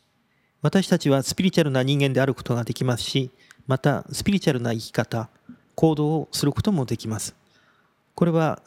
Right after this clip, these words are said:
人間全般に言えることです。でも、ミーディアムであるということは全く異なったことなんです。スピリチュアリストとは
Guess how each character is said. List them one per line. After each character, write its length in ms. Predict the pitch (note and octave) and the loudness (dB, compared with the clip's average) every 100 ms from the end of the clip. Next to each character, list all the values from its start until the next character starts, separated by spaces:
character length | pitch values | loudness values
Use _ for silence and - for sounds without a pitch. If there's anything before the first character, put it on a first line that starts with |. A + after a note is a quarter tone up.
| - | -8
人 240 | D3+ E3 F3+ | 0 2 4
間 180 | F3+ E3+ | 2 2
全 180 | F3 | 2
般 140 | E3 D#3+ | 2 0
に 200 | D3+ C#3+ | 0 -2
言 180 | - D3+ | 0 2
え 80 | |
る 120 | D3+ C3 | 2 0
こ 100 | - | -2
と 100 | A#2 | -2
で 100 | F#2 | -4
す。 200 | - - _ _ _ _ _ _ _ _ _ _ _ _ _ _ - - | -8 -12 _ _ _ _ _ _ _ _ _ _ _ _ _ _ -16 -2
で 120 | E3 | 0
も、 220 | D3+ B2 - | 2 0 0
ミ 200 | D#3+ A#3 | 0 2
ー 40 | |
デ 80 | G#3+ | 2
ィ 40 | |
ア 40 | E3+ | 0
ム 80 | |
で 100 | C3+ | 2
あ 80 | C#3 | 2
る 80 | D3 | 0
と 140 | - | 0
い 40 | B2+ | -4
う 40 | |
こ 100 | - | -2
と 200 | C#3+ C3+ | 0 2
は 140 | D3+ C#3 | 0 0
全 180 | B2 - F3 | -2 -2 -2
く 320 | - F3 D#3 - - | 0 0 0 -4 0
異 40 | F#3+ | 0
な 80 | |
っ 60 | F3 | 0
た 120 | B2 | -2
こ 80 | - | -4
と 120 | - | -6
な 100 | A2+ | -6
ん 60 | G2+ | -6
で 80 | G2+ | -10
す。 180 | - _ _ _ _ _ _ _ _ | -14 _ _ _ _ _ _ _ _
ス 140 | - - | -10 -2
ピ 80 | F3+ | 0
リ 100 | F3+ | 2
チ 80 | |
ュ 40 | F3+ | 0
ア 0 | |
リ 100 | F3 | 0
ス 80 | - | 0
ト 120 | F3 | 2
と 140 | A3 | 4
は 400 | F#3 B2 - - | 2 0 -6 -14